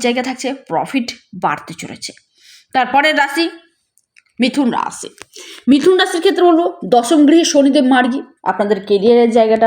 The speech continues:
ভালো হতে চলেছে। আপনারা যারা এতদিন যাবৎ চাকরি পরিবর্তনের চেষ্টা করছিলেন, হচ্ছিল না, তাদের ক্ষেত্রে চাকরি পরিবর্তনের গাঢ় প্রবল সম্ভাবনা রয়েছে। ইচ্ছা অনুযায়ী কাজ পাও, আপনার যে ইচ্ছা রয়েছে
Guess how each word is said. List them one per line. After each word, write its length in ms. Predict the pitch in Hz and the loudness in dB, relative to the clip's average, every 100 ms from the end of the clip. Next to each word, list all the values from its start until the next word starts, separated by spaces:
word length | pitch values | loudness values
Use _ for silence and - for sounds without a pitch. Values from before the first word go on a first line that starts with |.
| 220 | 2
ভালো 120 | 185 226 | 0 2
হতে 160 | 220 214 | 0 -2
চলেছে। 260 | 220 220 220 - - - - - 202 | -4 -2 -4 -6 -16 -20 -18 -4 -4
আপনারা 280 | - 277 302 | 2 2 2
যারা 260 | 240 233 254 - | 2 2 2 0
এতদিন 280 | 254 277 285 285 | -2 2 4 4
যাবৎ 200 | 262 285 - | 4 2 0
চাকরি 280 | 208 - 269 226 | -4 0 0 2
পরিবর্তনের 540 | 226 226 247 269 262 247 | 2 2 0 0 0 0
চেষ্টা 200 | 240 254 220 | 0 2 0
করছিলেন, 400 | 220 240 226 226 - _ _ _ _ _ _ - | 0 0 0 0 -10 _ _ _ _ _ _ -4
হচ্ছিল 360 | 202 202 254 226 | -4 -2 0 2
না, 120 | 220 220 - 180 | 2 -2 -4 -2
তাদের 200 | 185 202 | -2 -2
ক্ষেত্রে 200 | 254 214 220 220 | -4 -2 -4 -4
চাকরি 260 | 185 226 220 185 | -4 -4 -4 -4
পরিবর্তনের 540 | 175 196 208 240 214 - | 0 -2 0 -2 -2 -2
গাঢ় 160 | 180 202 | -2 0
প্রবল 220 | 233 226 240 | 0 0 0
সম্ভাবনা 260 | 214 220 208 | 0 2 2
রয়েছে। 300 | 208 208 233 - - - - 302 | 0 -2 -10 -12 -18 -18 0 0
ইচ্ছা 280 | 294 - 381 311 | 0 -2 0 2
অনুযায়ী 320 | 302 294 311 294 - | 2 2 0 0 -4
কাজ 180 | 226 226 - 190 | -4 -4 -6 -2
পাও, 160 | 175 - - _ _ _ _ _ _ _ _ _ _ _ - 233 | -2 -4 -20 _ _ _ _ _ _ _ _ _ _ _ -4 -2
আপনার 220 | 233 302 247 | 2 2 4
যে 60 | 277 277 | 2 2
ইচ্ছা 220 | - 311 | 2 0
রয়েছে 240 | 208 202 | 0 0